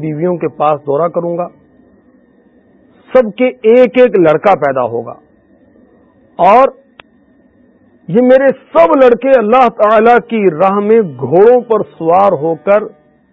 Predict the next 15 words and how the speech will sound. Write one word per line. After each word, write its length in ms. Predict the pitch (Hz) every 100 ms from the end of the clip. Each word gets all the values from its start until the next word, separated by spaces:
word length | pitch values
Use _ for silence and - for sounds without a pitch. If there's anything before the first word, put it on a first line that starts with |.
| _ _ _
جہاد 640 | 135 147 160 185 214 -
کریں 160 | 147 117
گے۔ 140 | 110 _ _ _ _ _ _ _ _ _ _ _ _ _ _ _ _ _ _ _ _ 151
مگر 280 | 180 202
یہ 120 | 214 -
فرماتے 440 | 185 196 190 185
وقت 180 | 180 - _ _ _ _ _ _ _ _ _ _ _ _ 170
آپ 500 | 175 180 - _ 165
علیہ 200 | 180 170
الصلوۃ 580 | 165 175 160 165 165
والسلام 500 | 160 - 151 156 165 170
نے 140 | 175 165
انشاءاللہ 1200 | 165 - 165 160 165 165 151 151 147 156 175 180 147 _ _
نہیں 220 | 139 139
کہا۔ 220 | 127 110